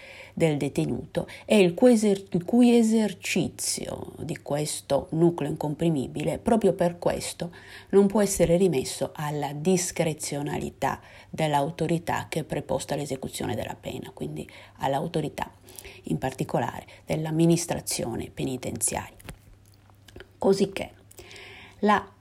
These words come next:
legittima restrizione della libertà personale cui sono sottoposti i detenuti non ha nulla affatto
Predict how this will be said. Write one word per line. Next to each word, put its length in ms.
legittima 920
restrizione 760
della 180
libertà 460
personale 800
cui 260
sono 220
sottoposti 540
i 40
detenuti 880
non 420
ha 100
nulla 440
affatto 680